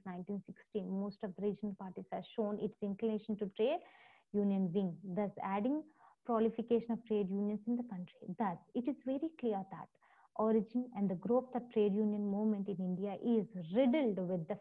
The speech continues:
fragmented politicization. It is very clear that because of it, because of, uh, as the trade unions are increasing, because the trade unions are increasingly preoccupied with the political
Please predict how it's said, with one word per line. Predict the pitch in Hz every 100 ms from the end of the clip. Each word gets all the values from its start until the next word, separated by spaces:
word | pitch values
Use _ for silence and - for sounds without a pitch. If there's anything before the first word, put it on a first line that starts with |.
| -
fragmented | 226 214 226 220 208 226 - - - _
politicization. | 208 196 185 190 185 - 208 220 180 190 _ _ _ 226
It |
is | 208 170
very | 208 254 277
clear | 214 214 220 202
that | 190 185
because | 233 240 311 294
of | 226 -
it, | 233 208 - - _ _ _ _ _ _ _ _ -
because | 196 254 294 247
of, | 214 -
uh, | 214 - - - - -
as | 208 196
the | 196 -
trade | 262 262
unions | 247 254 247 240
are | 214 240
increasing, | 254 247 285 262 233 208 180 - -
because | 202 - 202 190
the | 196 202 -
trade | 226 202
unions | 226 226 220 220
are | 285 381 - - _ -
increasingly | 214 247 247 320 277 262 233 233 240 - - -
preoccupied | 240 254 - 214 - 214 226 214 202
with | 202 185
the | 196 190 - - _
political | 247 262 254 277 269 254